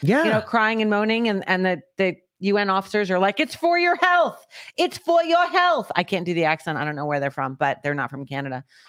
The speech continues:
Speaker 2: So
Speaker 1: No, they're not. They're probably from China or something.
Speaker 2: Okay. Well, so it gets even scarier though with the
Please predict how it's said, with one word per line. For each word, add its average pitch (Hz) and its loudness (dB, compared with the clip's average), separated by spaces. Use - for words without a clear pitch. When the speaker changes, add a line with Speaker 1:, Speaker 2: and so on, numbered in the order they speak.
Speaker 2:
So - -2
Speaker 1:
No, 185 2
they're 156 2
not. 156 0
They're 143 0
probably 143 0
from 107 -6
China 113 0
or 104 0
something. 110 -6
Speaker 2:
Okay. 202 0
Well, 208 2
so 226 0
it 226 0
gets 262 0
even 233 0
scarier 185 0
though 151 2
with 175 0
the 165 0